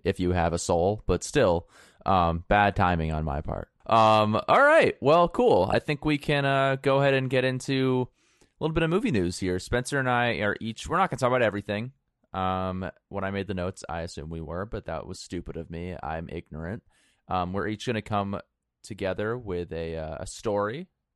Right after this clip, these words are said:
that we find interesting, a movie news story or something, something like that, and, uh, kinda tell each other and discuss it. So this is the little movie news here, Spencer.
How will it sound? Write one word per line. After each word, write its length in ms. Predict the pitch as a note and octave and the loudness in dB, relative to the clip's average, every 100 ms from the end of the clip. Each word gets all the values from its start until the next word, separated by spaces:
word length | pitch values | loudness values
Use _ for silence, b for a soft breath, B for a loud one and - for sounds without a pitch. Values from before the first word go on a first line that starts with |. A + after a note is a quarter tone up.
| - | -6
that 140 | F#2 | -4
we 60 | F2+ | -4
find 300 | - F#2 F2+ | -8 -8 -6
interesting, 600 | G2+ G#2 A2+ - A2+ G#2+ | -10 -10 -12 -6 -4 -4
a 40 | |
movie 240 | F#2+ G2 G2+ | -4 -4 -6
news 240 | G2 F#2+ | -6 -8
story 440 | - A2 G#2 G2+ G2 | -4 -2 -2 -2 -4
or 80 | |
something, 440 | F#2+ G#2 G2+ G2 F#2+ b b b b | -8 -10 -10 -10 -12 b b b b
something 240 | C3+ A#2+ A2+ | -10 -6 -6
like 180 | G#2+ | -4
that, 360 | C3 B2+ B2 - - | 0 2 2 -2 -8
and, 320 | G2+ G2+ G#2 | -4 -2 -2
uh, 200 | G#2+ A2 A2 | -2 -4 -6
kinda 200 | B2 A#2 | -8 -10
tell 260 | - B2 | -8 -8
each 120 | B2 C3+ | -6 -8
other 140 | D#3 | -6
and 180 | D#3 D#3 | -8 -8
discuss 360 | D#3 A#3+ - | -8 -8 -6
it. 180 | D2+ - | -10 -10
So 300 | - D#2 F2 - | -8 -6 -6 -10
this 160 | - | -12
is 140 | A2 A2 | -12 -8
the 220 | A2+ A#2+ | -8 -8
little 160 | C3+ | -8
movie 200 | F3+ A#3 | -10 -8
news 220 | F#2+ D#2 - | -8 -8 -8
here, 140 | D#2+ | -10
Spencer. 500 | - E2+ - E2+ | -8 -10 -8 -10